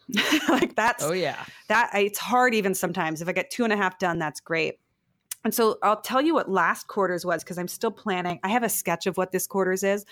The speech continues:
Speaker 1: but last quarter I picked, uh,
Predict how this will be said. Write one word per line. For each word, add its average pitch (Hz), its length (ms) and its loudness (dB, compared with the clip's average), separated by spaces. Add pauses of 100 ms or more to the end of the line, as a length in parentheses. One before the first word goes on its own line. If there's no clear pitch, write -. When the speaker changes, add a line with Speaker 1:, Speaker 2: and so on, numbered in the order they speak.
(300)
Speaker 1:
but 196 160 -2
last 220 380 2
quarter 190 480 4 (400)
I 175 100 2
picked, - 680 -4
uh, 165 440 0